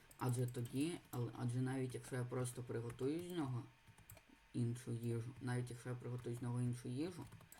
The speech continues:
то мені все одно зарахується, ніби квест я не виконав. А також, до речі, дощ закінчився, то можна по-, І насправді,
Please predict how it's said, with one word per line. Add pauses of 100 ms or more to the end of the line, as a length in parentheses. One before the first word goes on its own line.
(440)
то
мені
все
одно
зарахується,
ніби
квест
я
не
виконав. (1040)
А
також,
до
речі,
дощ
закінчився, (880)
то
можна
по-, (2500)
І
насправді,